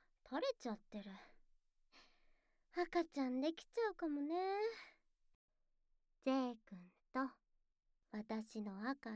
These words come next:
ちゃん。でも、もしそうなっても、責任取ってくれるんだもんね。<laughs> ま、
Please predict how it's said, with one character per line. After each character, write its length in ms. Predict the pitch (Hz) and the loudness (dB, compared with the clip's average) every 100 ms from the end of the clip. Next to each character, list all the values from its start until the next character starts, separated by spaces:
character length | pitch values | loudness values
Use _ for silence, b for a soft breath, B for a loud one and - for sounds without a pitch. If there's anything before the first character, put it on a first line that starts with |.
| 220 - | -10 -2
ち 80 | |
ゃ 140 | 311 359 | 2 2
ん。 80 | 349 - _ _ _ - - _ _ _ - _ _ _ - - _ _ _ | 2 -8 _ _ _ -20 -20 _ _ _ -20 _ _ _ -20 -20 _ _ _
で 140 | 247 240 | -6 -4
も、 380 | 226 247 220 - _ _ _ _ _ _ - | -2 -2 -4 -12 _ _ _ _ _ _ 0
も 160 | 311 | 2
し 200 | - 440 - | 4 0 2
そ 120 | 269 | 0
う 120 | 262 | 2
な 140 | 269 294 | 2 2
っ 40 | |
て 200 | - 277 | 0 0
も、 240 | 254 226 226 214 - _ - _ _ _ - - | 0 -2 -6 -8 -16 _ -20 _ _ _ -20 -8
責 420 | 196 - - 220 | -6 -6 -2 0
任 240 | 220 254 - _ _ _ _ | 0 -2 -4 _ _ _ _
取 120 | 349 | 2
っ 60 | 349 | 2
て 120 | 277 | 0
く 140 | 277 285 | 0 2
れ 120 | 311 | 4
る 120 | 330 | 4
ん 100 | 311 | 2
だ 100 | 269 | -2
も 140 | 240 240 | -4 -2
ん 120 | 262 | 0
ね。 420 | 320 330 330 359 - - _ _ _ _ - | 2 4 4 2 -2 -16 _ _ _ _ -8
<laughs> 320 | 359 - 440 - _ B B B B B B B B _ _ _ _ | -8 -6 -18 -18 _ B B B B B B B B _ _ _ _
ま、 160 | 247 247 | -12 -12